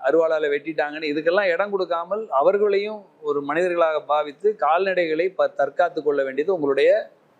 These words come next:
முக்கியமான ஒரு கடமை. காயம்னு வந்துச்சுன்னா தண்ணி படக்கூடாது,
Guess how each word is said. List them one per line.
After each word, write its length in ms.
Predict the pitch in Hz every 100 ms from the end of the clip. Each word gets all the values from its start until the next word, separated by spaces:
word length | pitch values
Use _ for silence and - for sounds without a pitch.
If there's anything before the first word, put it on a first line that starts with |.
| _ _ -
முக்கியமான 760 | 139 175 165 160 170 220 220
ஒரு 260 | 160 160 180
கடமை. 420 | 139 147 135 - _ _ _ _ _ _ _ _ -
காயம்னு 560 | - 135 185 214 226 240
வந்துச்சுன்னா 560 | 190 185 175 160 139 139 _ _ _
தண்ணி 300 | 147 185 226
படக்கூடாது, 760 | 185 175 160 156 151 175 180